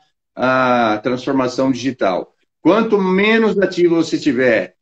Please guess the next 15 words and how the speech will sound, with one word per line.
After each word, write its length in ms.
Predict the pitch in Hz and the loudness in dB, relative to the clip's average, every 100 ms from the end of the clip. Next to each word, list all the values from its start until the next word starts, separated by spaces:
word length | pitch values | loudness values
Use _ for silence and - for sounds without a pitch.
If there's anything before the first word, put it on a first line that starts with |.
| _ - | _ -4
e 120 | 123 | 0
mais 400 | 135 165 190 180 | 2 2 2 2
ativo 540 | 175 156 - 180 160 180 | 0 -2 -2 0 0 0
intangível 720 | 202 - 180 139 131 143 127 | 0 2 4 2 0 0 0
você 220 | 117 117 | -2 -4
tiver, 460 | 117 123 139 151 147 | -6 -2 0 0 -2
é 60 | 143 | -6
porque 240 | 139 156 | -2 -4
você 180 | 135 156 | -2 -4
tá 100 | 139 | -6
conseguindo 420 | 135 123 131 131 | -6 -4 -2 -2
desmonetizar 640 | 123 135 139 127 120 123 | -4 -2 -2 -2 -6 -4
a 20 | 117 | -4
sua 140 | 131 | -4
empresa. 540 | 127 113 104 - - | -2 0 -2 -4 -12